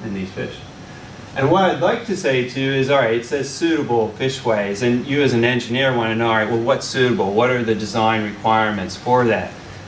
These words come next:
The difficulty is in New South Wales yet, we don't actually have guidelines, engineering guidelines to say the turbulence must be this, the head loss must be this.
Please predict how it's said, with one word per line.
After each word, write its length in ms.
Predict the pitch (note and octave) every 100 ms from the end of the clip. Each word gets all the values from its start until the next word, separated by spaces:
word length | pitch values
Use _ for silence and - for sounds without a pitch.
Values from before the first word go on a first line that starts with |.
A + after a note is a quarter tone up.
| - -
The 80 | -
difficulty 600 | F#3+ F#3+ G3 E3+ D3+ D3+
is 160 | D3+ C3
in 60 |
New 140 | C#3+ C#3
South 240 | C3+ A#2
Wales 320 | C3+ C#3 B2+
yet, 220 | B2 B2
we 80 | C3
don't 180 | C#3 B2+
actually 460 | B2 A#2+ - B2 A2+
have 480 | G#2 A#2 A#2+ A2 -
guidelines, 840 | - A2+ A#2+ A#2+ A2+ G#2+ G#2+ - C3
engineering 540 | A#2 A2 A2+ A2+ A2
guidelines 640 | G#2+ G#2+ A2+ A2+ G#2+ G2+ F#2+
to 60 |
say 400 | A2 B2 A2+ A2 - - -
the 80 |
turbulence 720 | A#2 C3 C3 B2 B2 A#2+ A2+ -
must 340 | A#2+ A2+ -
be 80 | B2+
this, 460 | A2+ A#2+ A2+ A2 -
the 100 | G#2+
head 240 | A2 A#2+
loss 340 | A#2+ A2+ A2 A2+
must 260 | A2 - A2
be 100 | G#2
this. 500 | G2+ G2 - -